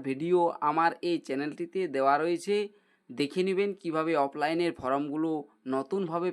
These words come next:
ফিল আপ হচ্ছে। ভিডিওটি শেষ পর্যন্ত দেখার জন্য অসংখ্য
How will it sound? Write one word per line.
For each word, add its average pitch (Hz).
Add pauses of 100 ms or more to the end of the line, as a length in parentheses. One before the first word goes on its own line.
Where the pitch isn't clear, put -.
ফিল 139
আপ 151
হচ্ছে। 196 (720)
ভিডিওটি 202 (160)
শেষ 160 (120)
পর্যন্ত 185 (160)
দেখার 156
জন্য 165 (320)
অসংখ্য 156